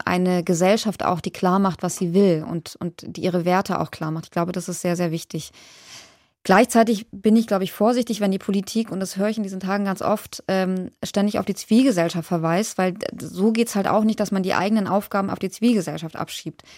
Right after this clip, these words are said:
Ich glaube, dass, und Medien übrigens auch. Also ich glaube, dass, dass, ähm, Medien,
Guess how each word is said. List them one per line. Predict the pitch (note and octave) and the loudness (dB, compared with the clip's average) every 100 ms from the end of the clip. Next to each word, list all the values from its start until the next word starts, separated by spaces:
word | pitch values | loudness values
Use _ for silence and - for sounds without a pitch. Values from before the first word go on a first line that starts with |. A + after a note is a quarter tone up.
| - - _ - | -20 -20 _ -12
Ich | - | 0
glaube, | F#3 F#3+ | 0 2
dass, | G3+ F#3+ - - | 0 0 -4 -4
und | - F3 | 0 4
Medien | F#3+ A3+ A#3+ | 6 6 6
übrigens | F#3+ G3 F#3+ F3 | 2 -2 -4 -2
auch. | - G#3 D#3+ - | 2 2 0 -4
Also | E3+ | -8
ich | E3+ | -6
glaube, | - F3+ F3+ | -4 -4 -2
dass, | F3+ - - | -4 -4 -8
dass, | - E3+ - - | -8 -8 -10 -12
ähm, | - F3 F3 F3 F3+ | -8 -6 -6 -6 -2
Medien, | F#3+ A3 A#3 A3 A3+ | 0 2 2 2 0